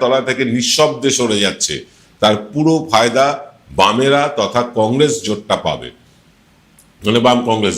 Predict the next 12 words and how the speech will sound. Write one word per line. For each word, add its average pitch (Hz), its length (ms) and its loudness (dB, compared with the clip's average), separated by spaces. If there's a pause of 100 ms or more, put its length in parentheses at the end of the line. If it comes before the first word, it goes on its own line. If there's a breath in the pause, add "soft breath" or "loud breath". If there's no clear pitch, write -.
জোট। 69 140 -10 (360 soft breath)
আর 85 100 -2 (100)
তৃণমূল 165 600 2 (560)
সেইখানেও 151 640 0
কিন্তু 139 380 -2 (440 loud breath)
ছিটে - 260 2
ফোটা 165 280 2
হলেও 131 320 0 (360)
তারা 135 240 6
একটা 120 260 -2
ভাগ 95 260 0 (140)
পাবে। 71 280 -2